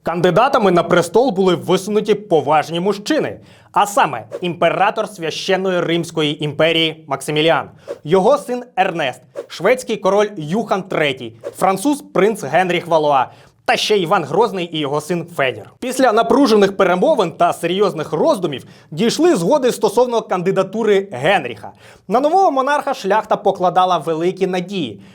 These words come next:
Сподівалися, що він допоможе розбити московитів та турків, і флот на Балтиці приведе до ладу. Ну і взагалі, Франція — це куртуазно і модно, тож, Генріху,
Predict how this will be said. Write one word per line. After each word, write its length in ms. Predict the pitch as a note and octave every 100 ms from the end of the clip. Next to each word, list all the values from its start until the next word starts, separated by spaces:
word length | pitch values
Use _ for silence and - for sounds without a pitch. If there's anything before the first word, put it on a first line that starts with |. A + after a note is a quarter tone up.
| -
Сподівалися, 760 | - - B3+ D#4+ E4 C#4 C4
що 160 | A3 A3
він 160 | C4 G#3+
допоможе 520 | G#3 G#3+ A#3 G3+ G#3
розбити 440 | G3 E3 G#3+ G3+
московитів 600 | F3+ F#3 G3 G#3 A3 F3+
та 120 | G3+
турків, 460 | - D#3+ D3 G3 G3 F3+ - -
і 180 | D4 E4
флот 320 | B3+ C#4+ C4+
на 80 | G3
Балтиці 460 | F#3 F3+ F3 -
приведе 400 | D#3+ E3 E3 E3+
до 120 | E3 E3
ладу. 360 | D#3+ C3+ A2 - _ -
Ну 200 | G#3+ D4+
і 100 | B3+
взагалі, 400 | G3 A3+ C4+ A3
Франція — 500 | - G3 A3+ - D3
це 240 | E3 C#3+
куртуазно 640 | C3 D#3+ D3+ E3 A3+ E3 F3
і 100 | F#3
модно, 440 | A3+ F#3+ A#2+ A2
тож, 240 | F3+ D#3+ A2
Генріху, 560 | G#2 A3 E3 A#2+ A2